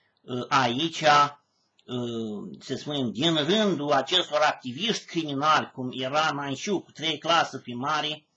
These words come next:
cu procurori criminali, să spunem, cum a fost Crâșmăreanu, populația era îndreptată spre beții, spre curvării, spre nemuncă, spre învă-, spre a nu învăța, mai ales, informatica. Și,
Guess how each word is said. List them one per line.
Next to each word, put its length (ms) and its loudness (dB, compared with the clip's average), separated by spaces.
cu 160 -6
procurori 680 0
criminali, 600 -2
să 80 -8
spunem, 360 -8
cum 160 -6
a 80 -2
fost 300 -6
Crâșmăreanu, 960 -4
populația 800 2
era 380 0
îndreptată 680 0
spre 300 -6
beții, 580 -6
spre 300 -4
curvării, 880 -2
spre 340 -8
nemuncă, 640 -2
spre 500 -6
învă-, 540 -2
spre 340 -8
a 140 -2
nu 220 2
învăța, 460 0
mai 180 -2
ales, 260 -4
informatica. 800 -4
Și, 200 -16